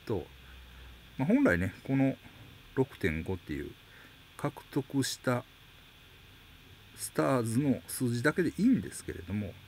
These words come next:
まあ、一応カード末尾番号と、えーっと、この利用店舗と日付、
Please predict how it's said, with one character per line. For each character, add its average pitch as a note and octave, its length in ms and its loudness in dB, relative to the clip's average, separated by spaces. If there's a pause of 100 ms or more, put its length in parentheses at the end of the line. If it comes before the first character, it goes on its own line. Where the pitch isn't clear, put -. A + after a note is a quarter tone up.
(140)
ま D3+ 80 -6
あ、 - 20 -4
一 - 220 -6
応 G3 80 0
カ F#3 280 0
ー - 20 -4
ド G#2+ 80 -2 (160)
末 G#2 240 -4
尾 - 20 -2
番 G#2 240 0
号 D#2+ 160 -6 (160)
と、 F3+ 340 2 (800)
え - 60 -10
ー - 640 -14
っ - 20 -20
と、 G2+ 220 -2 (2000)
こ F#2+ 100 0
の E2+ 180 0 (440)
利 F#2+ 80 0
用 F#2+ 160 2
店 B2 220 4
舗 A2+ 140 -2
と A#2 160 2
日 - 140 -2
付、 B2+ 320 -2